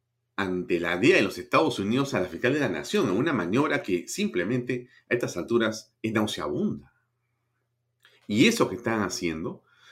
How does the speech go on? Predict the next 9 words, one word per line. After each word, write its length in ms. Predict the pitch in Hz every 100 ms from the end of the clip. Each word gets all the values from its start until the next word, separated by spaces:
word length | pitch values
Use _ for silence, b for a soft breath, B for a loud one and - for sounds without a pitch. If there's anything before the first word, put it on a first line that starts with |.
| b
tiene 440 | - 160 160 - -
como 260 | - 95 98 -
único 360 | 247 160 -
propósito 600 | 92 - 127 123 123 127 92
el 100 | 87
de 100 | -
obstruir 380 | 90 - - 120
la 80 | -
justicia. 580 | - - - - -